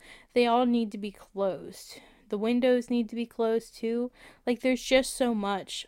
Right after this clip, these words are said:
Um, like, I'm, I'm, I'm in my bedroom right now and I'm just looking around,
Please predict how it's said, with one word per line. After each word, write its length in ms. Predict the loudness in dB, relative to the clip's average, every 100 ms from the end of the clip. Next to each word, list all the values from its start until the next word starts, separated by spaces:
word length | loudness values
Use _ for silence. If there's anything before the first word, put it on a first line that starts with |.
| _
Um, 480 | -8 -6 -6 -10 -14 _ _ _ -20 -20 -20 -20 -6
like, 160 | -2 0
I'm, 260 | 0 -2 -4
I'm, 260 | -4 -2 -4
I'm 180 | -4 -2
in 140 | -2
my 120 | -2
bedroom 460 | -2 -4 -4 -4 -4
right 160 | -4 -4
now 240 | -4 -4
and 80 | -4
I'm 140 | -6
just 240 | -6 -6 -4
looking 340 | -4 -8 -10
around, 560 | -10 -10 -8 -8 -8